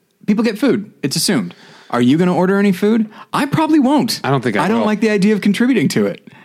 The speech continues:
Speaker 2: I also don't like the idea of eating in a movie <laughs> theater.
Speaker 1: That's true. There was, there
Speaker 2: Like, I, I, I have, I have gotten popcorn before, but even then,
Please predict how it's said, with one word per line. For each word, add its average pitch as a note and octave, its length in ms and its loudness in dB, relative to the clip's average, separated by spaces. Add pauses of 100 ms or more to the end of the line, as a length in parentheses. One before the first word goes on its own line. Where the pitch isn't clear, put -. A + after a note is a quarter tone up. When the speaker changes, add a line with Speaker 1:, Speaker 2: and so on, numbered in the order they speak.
(480)
Speaker 2:
I B2+ 80 -4
also G3 160 2
don't D#3+ 120 0
like D3+ 120 0
the D3+ 120 0
idea C#3+ 220 2
of B2 60 -2
eating C3 280 0
in D3 100 2
a - 20 2
movie D#3+ 220 2
<laughs> - 120 -2
theater. C3 380 0 (1300)
Speaker 1:
That's F3 240 -2
true. A#2+ 440 -2 (260)
There D3+ 140 2
was, D#3+ 260 0
there D#3+ 180 -2
Speaker 2:
Like, D#3+ 80 -2
I, E3+ 320 -2
I, F3 260 -2
I - 20 -2
have, F#3+ 500 -2 (1200)
I C#3 120 -2
have D3+ 220 -2
gotten B2+ 500 -2 (420)
popcorn B2 460 -2
before, B2+ 520 0 (280)
but C#3+ 100 -2
even F#3+ 260 2
then, D3 440 0